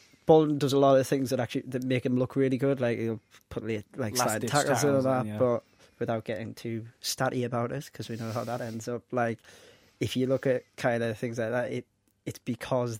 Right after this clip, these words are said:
Speaker 1: they're probably out of position in the first place. Like, you look at, like, the best centre defenders, they don't have to do that sort of thing.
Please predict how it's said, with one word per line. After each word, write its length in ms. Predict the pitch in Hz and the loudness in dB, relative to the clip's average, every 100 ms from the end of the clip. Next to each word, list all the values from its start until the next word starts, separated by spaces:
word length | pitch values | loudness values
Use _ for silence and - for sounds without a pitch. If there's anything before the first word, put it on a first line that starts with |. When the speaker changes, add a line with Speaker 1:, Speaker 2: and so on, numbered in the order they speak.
| - | -8
Speaker 1:
they're 120 | 127 117 | -8 -8
probably 360 | - 120 120 | -8 -8 -6
out 120 | 117 117 | -6 -8
of 80 | |
position 380 | - 117 113 113 | -10 -10 -10 -10
in 100 | 110 | -10
the 60 | 107 | -8
first 260 | 123 117 | -8 -8
place. 200 | - 120 127 | -6 -6 -6
Like, 120 | 117 | -6
you 140 | 120 | -4
look 140 | 123 127 | -4 -4
at, 80 | |
like, 160 | 117 113 | -6 -6
the 80 | 113 | -8
best 220 | 117 - | -8 -6
centre 180 | 127 104 | -6 -8
defenders, 420 | 110 123 120 113 | -8 -8 -6 -8
they 100 | 120 | -10
don't 160 | 117 113 | -8 -8
have 120 | 113 | -8
to 60 | 120 | -10
do 140 | 117 | -6
that 160 | 117 117 | -6 -6
sort 140 | 123 | -8
of 80 | 117 | -10
thing. 100 | 131 | -12